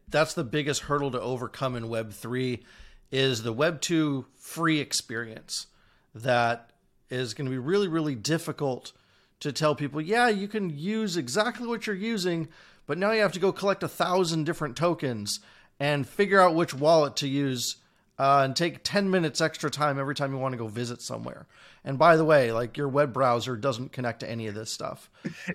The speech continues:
Speaker 1: So,
Speaker 2: Exactly.
Speaker 1: uh,
Speaker 2: You have to learn
Speaker 1: yeah.
Speaker 2: to use Web three and pay us to do that.
Speaker 1: Yeah, exactly. So having a normal free experience, I think, is going to be the challenge for a lot of Web three developers.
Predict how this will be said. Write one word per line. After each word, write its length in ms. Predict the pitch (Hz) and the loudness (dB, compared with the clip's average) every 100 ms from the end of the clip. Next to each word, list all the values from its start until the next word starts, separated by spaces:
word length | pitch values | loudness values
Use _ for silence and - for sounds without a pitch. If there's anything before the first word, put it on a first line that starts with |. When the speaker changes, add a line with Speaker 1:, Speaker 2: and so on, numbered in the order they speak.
| - | 2
Speaker 1:
So, 200 | 123 139 | 4 6
Speaker 2:
Exactly. 440 | 131 98 90 92 90 - _ | 8 6 4 -2 -4 -10 _
Speaker 1:
uh, 380 | 131 135 131 131 | 6 10 10 10
Speaker 2:
You 160 | 139 139 | 10 8
have 260 | 123 120 | 8 6
to 80 | 143 | 4
learn 300 | 110 107 110 | 4 6 6
Speaker 1:
yeah. 240 | 127 143 123 | 4 4 8
Speaker 2:
to 60 | |
use 240 | 113 104 101 | 6 4 4
Web 280 | 98 95 | 2 2
three 280 | - 98 87 - | -4 -4 -2 2
and 320 | 117 131 117 | 2 2 2
pay 280 | 120 107 98 | 4 6 6
us 200 | 110 113 | 4 0
to 140 | 107 | -8
do 200 | 90 85 | -6 -6
that. 200 | 78 80 _ _ - _ _ - _ _ _ _ - _ - | -6 -8 _ _ -20 _ _ -20 _ _ _ _ -20 _ -6
Speaker 1:
Yeah, 260 | 135 160 | 4 6
exactly. 640 | 143 143 131 135 127 120 110 | 6 4 6 8 6 0 -6
So 520 | - 165 143 139 - - | 0 4 4 4 -2 -6
having 560 | 127 196 190 190 175 - _ _ _ | 4 6 6 2 0 -6 _ _ _
a 180 | 143 156 | 2 2
normal 400 | 147 147 180 180 | 2 2 2 2
free 340 | 156 - 160 151 | -2 -2 -2 -2
experience, 760 | - - 135 131 131 127 - | -4 -4 -2 -2 -2 -4 -4
I 100 | 131 | -4
think, 320 | 110 135 127 | -4 -6 -6
is 100 | 131 | -6
going 220 | 107 131 131 | -6 -6 -6
to 80 | |
be 140 | 123 127 | -4 -4
the 80 | 117 | -4
challenge 420 | - 123 131 127 | -2 0 0 -4
for 140 | - | -4
a 20 | |
lot 220 | 120 117 120 | -2 0 -2
of 80 | |
Web 180 | 110 117 | -4 -6
three 200 | 107 120 | -6 -8
developers. 680 | 113 110 117 113 120 113 - | -6 -2 -2 -2 -4 -6 -8